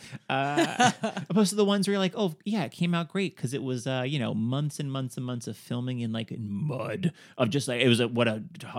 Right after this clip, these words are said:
Speaker 1: dark, depressing film. So it, it became a beautiful Oscar-winning movie, but, uh, my filming experience of it was,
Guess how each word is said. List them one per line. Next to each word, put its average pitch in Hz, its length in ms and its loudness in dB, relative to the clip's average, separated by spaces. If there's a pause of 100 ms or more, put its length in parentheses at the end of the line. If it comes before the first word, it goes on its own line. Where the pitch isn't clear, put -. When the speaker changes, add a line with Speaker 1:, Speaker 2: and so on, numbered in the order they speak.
(120)
Speaker 1:
dark, 104 320 -4
depressing 107 480 -4
film. 104 400 0
So 107 220 -4
it, 101 100 -4
it - 340 -6
became 127 500 -2
a 117 60 2
beautiful 110 500 -4
Oscar-winning 107 640 -6
movie, 110 300 -2
but, 110 220 -8
uh, 110 240 -6
my 110 100 -6
filming 110 320 -4
experience 110 460 -8
of 120 160 -10
it - 160 -10
was, 120 80 -10